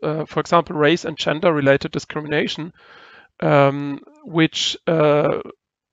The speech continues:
somehow have managed to persist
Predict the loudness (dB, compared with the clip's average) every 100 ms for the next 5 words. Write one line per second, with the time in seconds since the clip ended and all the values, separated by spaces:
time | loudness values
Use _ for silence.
0 | _ _ _ 0 2 4 4 2 0 2
1 | 4 2 -2 -8 -12 -8 -2 -2 2 2
2 | 2 -4